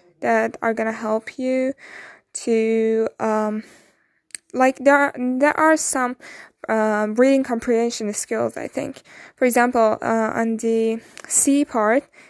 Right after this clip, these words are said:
read the reading, generate questions with the following question starters, and then answer them. So there are three question starters, like what,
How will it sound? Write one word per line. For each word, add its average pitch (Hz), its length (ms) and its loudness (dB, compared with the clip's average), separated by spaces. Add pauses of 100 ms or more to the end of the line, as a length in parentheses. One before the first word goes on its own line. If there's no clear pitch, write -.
(140)
read 254 160 0
the 233 260 4
reading, 277 800 0
generate 247 460 0
questions 262 440 -4
with 247 160 -2
the 226 80 -6
following 240 420 -2
question 277 500 -4
starters, 294 760 0 (380)
and 226 160 0
then 247 140 2
answer 220 400 -2
them. - 260 -14 (420)
So 262 240 4
there 247 140 2
are 262 180 2
three 339 640 2 (260)
question 262 380 -2
starters, 220 540 -2
like 220 240 -6
what, 220 500 -2